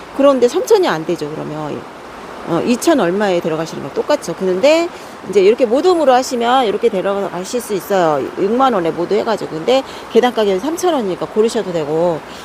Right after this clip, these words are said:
멕시코 폴데시스랑 미리네 보여드렸고, 자수정, 문스톤, 푸시케, 티엠이고요. 음, 그다음에 레드레스랑 헬레아, 헬레아, 어, 레드 완타지아, 돌기마리아, 문스톤, 핑크 플로이드,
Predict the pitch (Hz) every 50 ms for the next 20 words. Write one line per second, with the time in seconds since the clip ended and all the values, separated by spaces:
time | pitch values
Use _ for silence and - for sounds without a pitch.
0 | - - - 240 233 - 320 - 320 - 349 339 - 320 311 - 269 240 - -
1 | 208 202 185 175 175 175 180 175 165 - - 226 254 277 294 247 202 170 170 165
2 | 175 160 151 151 160 147 147 143 - 202 190 160 147 - - 175 - - 214 185
3 | 190 170 180 214 262 311 349 381 - - - - - - - 220 214 - 233 -
4 | - 196 - - - - 302 - - - - - 208 170 175 196 240 277 311 311
5 | - - 381 359 349 285 233 180 151 175 240 294 269 - - - - - - -
6 | - - - 202 208 208 208 202 202 214 214 294 311 311 294 285 269 262 254 202
7 | 190 208 214 254 233 208 190 175 - - 190 185 175 156 - - 190 233 294 294
8 | 294 285 269 220 196 175 156 - 208 240 320 311 302 269 214 185 175 180 190 185
9 | - - - - - - - - - - - - 175 196 220 247 277 262 240 226
10 | 233 220 190 - 170 151 143 - 220 233 214 220 233 285 294 277 247 202 175 170
11 | 156 147 147 156 196 254 302 330 349 302 233 208 214 - 226 202 - - 214 180
12 | 147 - - 285 285 - 320 262 285 262 233 214 196 185 185 226 277 320 349 370
13 | 381